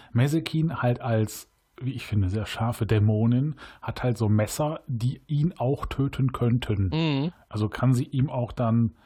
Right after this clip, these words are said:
Speaker 1: seine Flügelchen abschnipseln.
Speaker 2: Aber sie würde ihn nicht
Speaker 1: Diese
Speaker 2: töten, denn sie ist ja ihm treu ergeben.
Speaker 1: Ich weiß nicht, ob sie ihn töten würde, ganz ehrlich.
Speaker 2: Du glaubst, sie ist so tiefgründig, dass sie den Teufel selber umbringen würde?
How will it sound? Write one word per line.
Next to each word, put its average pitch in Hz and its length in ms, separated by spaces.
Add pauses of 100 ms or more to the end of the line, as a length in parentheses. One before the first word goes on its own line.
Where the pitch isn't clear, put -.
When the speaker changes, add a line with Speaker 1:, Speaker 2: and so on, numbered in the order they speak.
(380)
Speaker 1:
seine 113 720 (300)
Flügelchen 123 580
abschnipseln. 101 640
Speaker 2:
Aber 127 160
sie 113 180
würde 117 160
ihn 98 160
nicht 113 60 (100)
Speaker 1:
Diese 110 60
Speaker 2:
töten, 123 320
denn 110 180
sie 101 120
ist - 220
ja 104 460
ihm 107 220
treu 123 200
ergeben. 107 520 (1300)
Speaker 1:
Ich - 200
weiß 107 320
nicht, 127 180
ob 101 160
sie 107 140
ihn 101 260
töten 104 440
würde, 104 240
ganz 131 200
ehrlich. 104 400 (300)
Speaker 2:
Du - 60
glaubst, - 300
sie 160 100
ist 175 200
so 180 260
tiefgründig, 190 720
dass 147 180
sie 151 80
den 143 140
Teufel 160 280
selber 147 320
umbringen 170 420
würde? 175 240